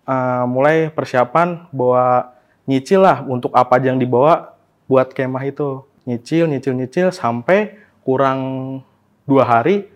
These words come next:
barang itu udah siap semua, bocah-bocah. Bocah-bocah udah siap semua. Gue itu sebelum kemah,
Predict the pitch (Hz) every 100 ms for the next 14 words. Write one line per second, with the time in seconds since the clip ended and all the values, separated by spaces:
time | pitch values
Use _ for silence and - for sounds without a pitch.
0 | _ 135 123 123 139 139 139 123 139 143
1 | 135 120 127 127 117 117 _ _ _ _
2 | _ - 120 110 113 127 123 - 113 104
3 | - 110 117 156 170 _ _ _ _ 120
4 | 123 135 196 214 - - _ _ _ _
5 | _ - 131 131 131 139 135 135 135 131
6 | 131 131 135 135 - _ - _ 170 175
7 | 135 160 -